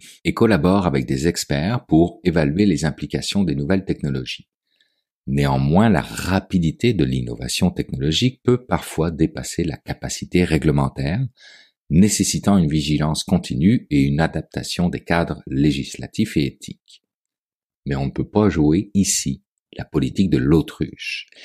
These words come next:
Il y a une préoccupation croissante que les entreprises privées puissantes dans le domaine de la technologie, comme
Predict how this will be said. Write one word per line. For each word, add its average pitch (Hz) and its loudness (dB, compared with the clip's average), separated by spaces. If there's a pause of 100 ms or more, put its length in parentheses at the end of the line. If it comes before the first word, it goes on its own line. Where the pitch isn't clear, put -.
(220)
Il 76 0
y 76 6
a 76 4
une 67 2
préoccupation - 0
croissante - -4 (280)
que - -4
les - -4
entreprises 92 2
privées 71 0
puissantes - 0 (100)
dans 60 -8
le 58 -8
domaine 73 2
de - -10
la 57 -10
technologie, - -4
comme - -8